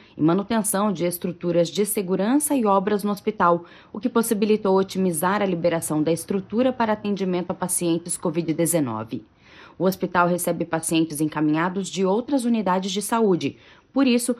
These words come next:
as pessoas que precisarem de atendimento na região não devem ir até o hospital. O tipo de fluxo organizado para a unidade de Telêmaco Borba funciona integrado à Central de Regulação de Leitos do Estado,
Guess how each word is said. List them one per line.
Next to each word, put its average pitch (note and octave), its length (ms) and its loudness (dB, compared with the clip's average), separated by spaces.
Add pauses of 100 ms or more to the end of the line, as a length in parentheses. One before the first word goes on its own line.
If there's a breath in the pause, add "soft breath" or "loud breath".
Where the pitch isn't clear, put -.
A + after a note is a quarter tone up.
(160 loud breath)
as F3+ 160 -2
pessoas F#3 360 -2
que - 100 -6
precisarem G#3 800 0
de D#3+ 80 0
atendimento D#3 640 0
na D3 60 0
região D#3 520 0 (260 loud breath)
não F3 280 2
devem F#3+ 440 2
ir F3+ 80 0
até F#3+ 180 -2
o F#3+ 80 2
hospital. F#3+ 540 -4 (440 loud breath)
O F3+ 100 -6
tipo B3 280 0
de A3 140 0
fluxo A3+ 480 -4
organizado E3+ 680 0
para E3 200 -2
a D#3 40 2
unidade D#3 480 0
de C#3 120 -8
Telêmaco C#3+ 380 -2
Borba D#3 440 0 (220 loud breath)
funciona G#3 440 -2
integrado G#3 880 0
à G3 140 0
Central F#3+ 500 -2
de F3+ 100 -4
Regulação F3+ 600 0
de E3+ 120 -2
Leitos F3 380 0
do F3 100 -4
Estado, F#3+ 480 -2